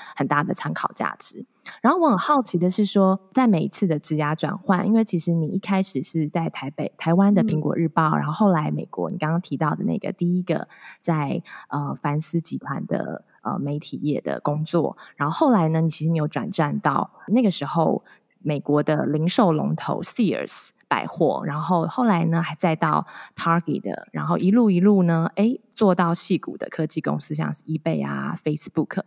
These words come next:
Speaker 1: 每一次遇到这样子的机会点的时候，你是怎么样评估，诶，这个机会你要，呃，要不要抓住？你这个当中你的思考的过程是先有一个明确的目标呢，还是说你会 follow 自己的直觉跟热情？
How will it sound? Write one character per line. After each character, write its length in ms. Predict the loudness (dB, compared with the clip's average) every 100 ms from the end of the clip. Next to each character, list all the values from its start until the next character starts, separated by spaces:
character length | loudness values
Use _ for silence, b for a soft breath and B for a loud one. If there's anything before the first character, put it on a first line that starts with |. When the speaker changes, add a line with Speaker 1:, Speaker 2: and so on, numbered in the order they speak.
| b b -4
Speaker 1:
每 160 | 0 0
一 40 |
次 240 | 0 0 2
遇 140 | 2
到 300 | 4 4 2 B B 0
这 80 |
样 100 | 2
子 120 | 4 2
的 80 |
机 260 | 0 0 2
会 240 | 4 2
点 260 | 0 -4 -6
的 80 | -8
时 160 | -6
候， 240 | -2 -2 -2 B B 0
你 100 | 2
是 80 |
怎 160 | 2 2
么 80 | 4
样 220 | 2 2
评 280 | 0 -4 -2
估， 240 | 0 0
诶， 220 | 2 0 0
这 140 | -2
个 100 | -2
机 220 | 0 0
会 340 | 2 2 0 -6
你 180 | -6 -2
要， 320 | 0 0 -2 B B B
呃， 140 | -2 2
要 120 | 4
不 100 | 4
要 120 | 0
抓 320 | 0 0 0
住？ 340 | -2 -4 -4 -6 B B B
你 80 | -8
这 140 | -2 0
个 80 | 2
当 220 | 2 4
中 180 | 4 4
你 80 |
的 80 | 0
思 180 | -2 -4
考 140 | -4 -6
的 80 |
过 240 | -2 0 0
程 320 | -4 -6 -4
是 160 | -2 0
先 280 | 2 2
有 120 | 4 2
一 60 |
个 300 | 2 2 0 0
明 160 | 2 4
确 140 | 6
的 80 | 6
目 160 | 6 6
标 240 | 6 4
呢， 200 | 4 4
还 160 | 2 0
是 160 | 0 2
说 240 | 2 4
你 40 |
会 120 | 2 2
follow 360 | 4 4 2
自 160 | 0 -6
己 140 | -6
的 100 | -6 -6
直 200 | -8 -4
觉 200 | -2 -2
跟 160 | -2
热 180 | -2 -4
情？ 400 | -6 -8 -6